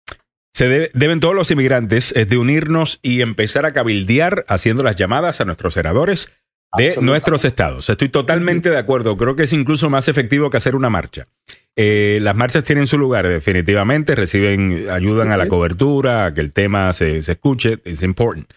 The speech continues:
Speaker 1: Pero cabildeo también, participar en los eventos políticos, ir a los eventos de recaudación de fondos de, de, de estos políticos. Si usted es dueño de, de un negocio y está donando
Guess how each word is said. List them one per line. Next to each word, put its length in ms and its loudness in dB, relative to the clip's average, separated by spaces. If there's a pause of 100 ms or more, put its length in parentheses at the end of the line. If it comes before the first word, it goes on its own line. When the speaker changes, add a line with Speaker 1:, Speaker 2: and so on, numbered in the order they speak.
(300)
Speaker 1:
Pero 300 2
cabildeo 600 2
también, 400 0
participar 600 0
en 80 2
los 120 0
eventos 300 2
políticos, 600 -2
ir 380 0 (460)
a 160 2
los 180 0
eventos 300 0
de 120 2
recaudación 540 0
de 100 2
fondos 320 0
de, 240 0
de, 320 0
de 160 2
estos 200 -2
políticos. 520 0
Si 80 -2
usted 180 -2
es 80 -2
dueño 260 0
de, 140 0
de 240 0
un 100 0
negocio 560 0
y 40 -2
está 200 -2
donando 560 0